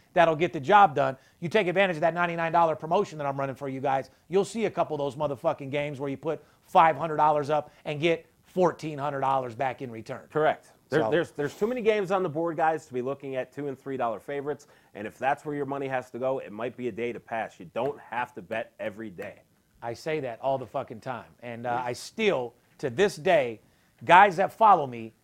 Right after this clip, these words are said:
Speaker 1: call me, had another guy yesterday, "What do you normally bet in a game?" "It all depends. I bet five hundred on Alabama. I bet seventeen hundred." I mean, they just don't fucking learn.
Speaker 2: Recipe for disaster.
Speaker 1: Yes, it is. Let's move into N B A. Many of the game's, uh, top superstars, including LeBron James,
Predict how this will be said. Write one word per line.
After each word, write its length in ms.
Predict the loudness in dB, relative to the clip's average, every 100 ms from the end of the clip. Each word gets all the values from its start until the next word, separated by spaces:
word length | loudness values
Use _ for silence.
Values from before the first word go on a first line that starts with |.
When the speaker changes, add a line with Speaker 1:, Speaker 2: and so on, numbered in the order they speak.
| _ _ _
Speaker 1:
call 280 | 12 12 12
me, 180 | 4 -2
had 160 | 0
another 300 | 2 2 2
guy 220 | 6 6
yesterday, 560 | 6 4 2 -2 -4 -2
"What 180 | 2 2
do 60 |
you 40 | 4
normally 300 | 2 0 0
bet 180 | 0 0
in 60 |
a 40 | 0
game?" 300 | 0 -2 -2
"It 160 | 2 8
all 180 | 8 8
depends. 580 | 2 0 -2 -4 -16 _ _ _
I 80 | -2
bet 200 | 0 2
five 300 | 6 8 8
hundred 300 | 4 2 4
on 160 | 2 4
Alabama. 680 | 4 4 2 2 2 -2 -4 _ -2
I 80 | 0
bet 300 | 2 -2 -4
seventeen 640 | -2 -2 -2 -6 -8 -6
hundred." 320 | -6 -6 -6
I 100 | -10
mean, 260 | -8 -8 -4
they 120 | -4
just 300 | -4 -10 -8
don't 340 | -4 -4 -6 -8
fucking 440 | -2 -2 -4 -8
learn. 220 | -8 -8 -6
Speaker 2:
Recipe 460 | -4 -4 -4 -10
for 160 | -10 -8
disaster. 520 | -4 0 0 0 -14 -18
Speaker 1:
Yes, 240 | -14 -12 -10
it 140 | -8
is. 280 | -6 -6 -10 _ _
Let's 160 | -2 2
move 180 | 4 4
into 160 | 4 4
N 120 | 2
B 160 | 4
A. 240 | 6 6 2 _ _
Many 240 | 0 2
of 60 | 2
the 60 | 4
game's, 460 | 4 4 0 -2 6
uh, 220 | 8 8
top 260 | 6 6 6
superstars, 580 | -4 -6 0 4 4
including 320 | 2 -2 -2 0
LeBron 400 | 2 4 4 2
James, 380 | 0 0 -4